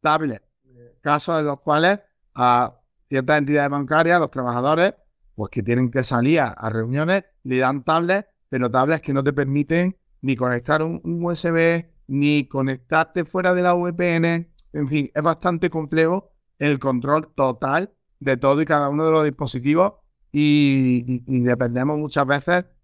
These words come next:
de, de las buenas prácticas del usuario, ¿no? Esa es una de las principales cosas que se deben de, de atacar dentro de la empresa y es, ¿están mis trabajadores formados y saben cuál es el uso que se va de dar de la tecnología?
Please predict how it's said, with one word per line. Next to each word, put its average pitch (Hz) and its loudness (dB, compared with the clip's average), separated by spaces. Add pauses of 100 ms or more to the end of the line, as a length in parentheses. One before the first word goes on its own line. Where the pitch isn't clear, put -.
(120)
de, 127 2
de 123 -2
las 120 2
buenas 135 -2
prácticas 143 -2
del 127 -2
usuario, 113 -4
¿no? - -20 (260)
Esa 135 -2 (280)
es 135 -4
una 151 2
de 151 2
las 147 2 (160)
principales 143 -2
cosas 143 -2
que - -6
se 123 -2
deben 143 0
de, 147 0 (180)
de 139 0
atacar 135 -2
dentro 139 -2
de 143 0
la 147 2
empresa 156 0
y 147 0
es, 139 0 (380)
¿están 151 -2
mis 175 -4
trabajadores 156 2
formados 135 0
y 135 -6
saben 143 0
cuál 131 0
es 127 2
el 123 2
uso 131 0
que 127 -6
se 131 -2 (300)
va 123 0
de 123 -6
dar 123 -2 (200)
de 131 -2
la 131 2
tecnología? 123 -2